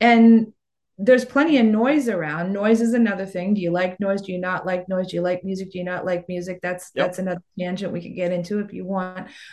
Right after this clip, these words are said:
Speaker 1: But for what I'm saying here is moving your physical space does something to your brain that says, "Ooh, we need, we're doing something different now. Let, let's pay attention." It wakes something up.
Speaker 2: Yeah.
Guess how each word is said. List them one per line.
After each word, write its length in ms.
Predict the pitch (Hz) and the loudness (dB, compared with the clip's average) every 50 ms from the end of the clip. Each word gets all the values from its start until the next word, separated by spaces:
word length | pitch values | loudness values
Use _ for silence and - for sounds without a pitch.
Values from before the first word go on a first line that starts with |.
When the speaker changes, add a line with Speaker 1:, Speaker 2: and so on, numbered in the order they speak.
| - - | -10 -4
Speaker 1:
But 260 | 208 196 - - - _ - | -4 -2 -2 -4 -8 _ -4
for 100 | 190 185 | -4 -2
what 180 | 185 202 208 | 0 0 2
I'm 200 | 214 214 262 294 | 4 4 4 4
saying 340 | 277 - - 190 180 180 190 | 2 0 -2 -4 -4 -4 -4
here 300 | 190 - 247 254 208 180 | -4 -2 0 0 0 0
is 200 | - - 180 175 | 0 -2 -4 -4
moving 640 | 180 185 202 208 214 247 269 269 320 320 320 330 320 - _ _ _ _ _ _ - | -2 2 4 6 6 6 4 2 0 -2 -2 -6 -8 -12 _ _ _ _ _ _ 0
your 160 | 214 220 214 | 2 2 2
physical 560 | 214 - 214 214 214 208 233 233 226 214 190 | 2 0 0 0 2 2 0 0 0 -2 -4
space 720 | 190 - - - - 139 143 180 247 285 277 - - - - _ _ _ _ _ _ _ - - 170 170 | -4 -6 -10 -8 -6 -4 -2 -2 -2 -2 -4 -8 -12 -16 -18 _ _ _ _ _ _ _ -14 -12 -4 2
does 340 | 233 226 247 302 294 - | 4 4 6 4 4 2
something 440 | - - 233 247 247 - 294 302 294 | 2 2 4 4 4 2 2 2 2
to 120 | 285 - 233 | 2 2 0
your 180 | 214 202 196 | -2 -4 -4
brain 400 | 175 170 170 180 185 214 247 254 | -2 -2 0 0 2 4 4 4
that 160 | 220 196 202 | 4 2 0
says, 300 | - 185 175 180 180 - - - | -2 -2 -2 -2 -4 -4 2 6
"Ooh, 380 | 302 302 262 180 147 135 - _ _ _ _ _ _ _ _ _ _ _ _ _ _ - | 6 8 8 6 4 0 -4 _ _ _ _ _ _ _ _ _ _ _ _ _ _ -4
we 480 | 208 208 - - 196 202 214 247 262 | -2 -2 -2 -2 -4 0 4 6 6
need, 320 | 277 294 285 226 214 - _ - | 6 6 6 4 2 -2 _ -8
we're 180 | - 202 226 262 | -2 2 4 4
doing 300 | 226 269 285 294 277 247 | 6 6 6 6 6 4
something 420 | - - 214 214 214 208 196 196 | 4 0 -2 -2 -2 -4 -2 0
different 320 | 202 220 214 220 220 - - | 0 0 0 0 -4 -6 -6
now. 180 | 170 160 160 | -6 -4 -2
Let, 220 | 165 190 208 208 - - | -2 -2 -2 -4 -2 0
let's 260 | 208 220 233 233 - | 2 2 2 0 -2
pay 240 | - - 247 233 208 | -2 2 4 4 4
attention." 600 | 180 180 - - 202 208 208 208 - 151 147 147 | 2 0 -4 -2 0 0 0 0 -2 -4 -4 -4
It 220 | 160 147 - 175 | -4 -6 -2 0
wakes 300 | 214 247 277 269 - - | 2 2 0 0 -4 -4
something 420 | - 247 233 226 220 202 185 185 214 | 0 2 2 2 2 0 -2 -2 -2
up. 380 | 262 262 180 151 151 - - - | 0 -2 -2 -2 -6 -10 -8 -4
Speaker 2:
Yeah. 220 | 135 127 113 - | -2 0 -2 -2